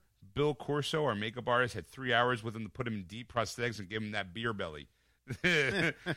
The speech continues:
In fact, Damon is so obscured by his makeup, costume, and voice in the scene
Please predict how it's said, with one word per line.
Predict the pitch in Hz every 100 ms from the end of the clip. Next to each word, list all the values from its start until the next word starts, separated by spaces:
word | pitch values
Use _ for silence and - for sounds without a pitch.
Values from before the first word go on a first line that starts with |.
| - - _ -
In | 165
fact, | - 226 196 147
Damon | 180 190
is | 160
so | - 185
obscured | 190 143 180 190 151
by | 151
his | 151
makeup, | 131 156 165 151 120
costume, | 147 156 147 143
and | 127
voice | 113 156 170 175
in |
the | 123
scene | - 131 123 117